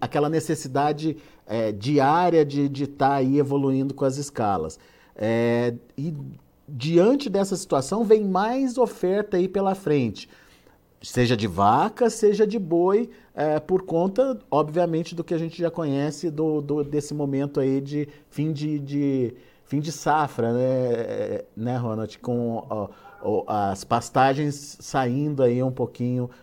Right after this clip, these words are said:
perdendo um pouquinho aí do seu, é, valor nutricional, enfim, a necessidade de esvaziar essas pastagens aí. A tendência pra preço é negativa, mas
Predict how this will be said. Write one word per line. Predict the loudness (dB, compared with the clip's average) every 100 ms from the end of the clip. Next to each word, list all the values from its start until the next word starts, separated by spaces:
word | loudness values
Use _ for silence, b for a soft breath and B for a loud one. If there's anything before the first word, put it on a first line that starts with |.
| b
perdendo | 0 2 -2 -2
um |
pouquinho | -4 -4 -2 0
aí | -2
do | -2
seu, | -4 2 6 6 4 -8 _ _ _ _ _ -8
é, | -4 -2 -2
valor | -2 0 0
nutricional, | -2 -4 -6 -4 -2 -2 -2 -4
enfim, | -4 -6 -4 -2
a |
necessidade | -2 -4 -6 -6 -4 -4 -6
de | -6 -8 b b
esvaziar | -10 -4 -2 -2 0 -2
essas | -2 -6
pastagens | -4 -4 -2 -2 0 -2 -2
aí. | 0 -2 -4 b b b b b b
A | 2 2
tendência | 4 2 2 2 2 2 0 0 0
pra | 0 0
preço | 2 4 2 0 -6 -8 -2
é | 0 0 0
negativa, | -2 -2 -2 -2 -4 -2 -2 0 0
mas | 0 0 0 -2 -4